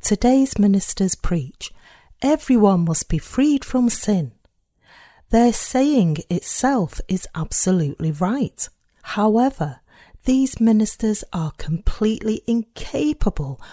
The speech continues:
of teaching exactly how one can be freed from sin. Why? It is because they themselves have no idea on how to be freed from all their sins.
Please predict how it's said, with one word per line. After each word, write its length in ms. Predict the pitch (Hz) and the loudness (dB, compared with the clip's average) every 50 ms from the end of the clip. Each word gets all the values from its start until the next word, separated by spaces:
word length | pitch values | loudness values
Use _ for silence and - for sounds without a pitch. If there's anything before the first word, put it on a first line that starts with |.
| - - - | -20 -6 -4
of 200 | 208 190 - - | -4 -4 -2 -4
teaching 540 | - - 240 233 220 - - - 208 202 196 - | -4 -4 -2 -4 -4 -4 -2 0 0 0 0 -2
exactly 680 | - 190 - - - - 190 190 - - - - 180 | -4 -4 -2 -2 -2 -2 -2 -2 -4 -6 -8 -6 -6
how 520 | 160 - - - - - 226 226 254 294 311 | -6 -6 -10 -16 -8 -2 0 0 0 2 0
one 380 | 285 233 160 165 165 151 151 | 0 -2 -2 -2 -2 -2 -4
can 180 | 147 - - 151 | -4 -4 -6 -4
be 140 | 147 156 147 | -4 -4 -6
freed 440 | - - - - 156 151 147 147 - | -8 -8 -6 -4 -4 -4 -4 -8 -10
from 280 | - - 147 151 147 | -8 -6 -4 -4 -2
sin. 400 | 123 - - - 151 127 123 127 - _ _ _ _ _ _ _ - - - _ _ _ | -2 -2 -4 -4 -6 -6 -10 -12 -18 _ _ _ _ _ _ _ -20 -20 -20 _ _ _
Why? 580 | 151 123 160 156 156 160 160 185 233 277 - _ _ _ _ _ _ - - - - - _ - - | -6 -2 -2 0 0 0 0 -2 -2 -4 -8 _ _ _ _ _ _ -20 -20 -20 -20 -20 _ -6 -2
It 240 | - 226 220 - 226 | -2 -2 0 0 -2
is 120 | 214 - | -4 -2
because 520 | - - 196 - - - 175 170 160 - - - _ | -2 -4 -4 -2 -4 -4 -4 -4 -4 -6 -10 -6 _
they 240 | - 220 240 247 262 | 2 2 2 2 0
themselves 840 | - - 247 254 247 - - - 233 208 165 147 147 147 123 - - - - - - | 0 0 -2 0 0 -2 -2 0 0 -2 -2 -2 -4 -6 -8 -10 -12 -14 -18 -20 -8
have 260 | - - 180 175 - | -4 -2 -2 -2 0
no 400 | 170 170 175 180 190 214 220 220 | 0 2 4 4 4 6 6 6
idea 680 | 226 226 226 226 226 220 - 214 208 185 143 131 135 - - - - - - | 6 4 4 4 2 2 0 0 0 0 -2 -4 -8 -12 -14 -20 -20 -6 -2
on 160 | 180 175 165 | -2 0 0
how 380 | 139 - - 185 185 190 196 220 | -2 -2 0 2 2 2 2 0
to 180 | - - - | -2 -6 -4
be 120 | - - 208 | -4 -4 -4
freed 440 | - - - - 196 185 185 185 - | -4 -4 -2 0 2 2 0 -2 -2
from 260 | - 185 185 185 - - | -2 0 0 0 0 -2
all 340 | 202 190 190 185 185 160 _ - | 0 0 2 2 0 -2 _ -2
their 300 | 180 175 185 185 180 165 | 0 0 2 0 0 -2
sins. 640 | - - - - 147 131 123 120 117 113 - - | -4 -6 -6 -6 -6 -8 -10 -12 -12 -12 -12 -12